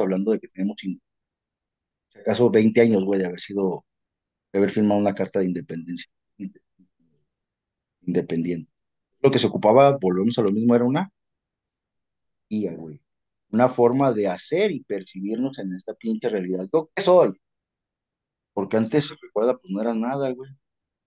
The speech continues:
Todavía hasta el siglo diecinueve, veinte en Estados Unidos, los negros en cierta parte no eran nada, cabrón.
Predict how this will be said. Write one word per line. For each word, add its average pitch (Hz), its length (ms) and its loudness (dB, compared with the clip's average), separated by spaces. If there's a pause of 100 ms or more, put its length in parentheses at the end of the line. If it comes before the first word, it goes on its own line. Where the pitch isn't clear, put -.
(120)
Todavía 98 220 4
hasta 120 160 0
el 113 80 0
siglo 120 320 0
diecinueve, 101 680 2
veinte 120 300 4
en 123 80 -2
Estados 117 280 -6
Unidos, 123 440 -4
los 92 120 -12
negros 110 360 -4
en 98 140 -8
cierta - 300 -10
parte 117 340 -6
no 117 140 -2
eran 101 220 -6
nada, 123 340 -8
cabrón. 120 400 -8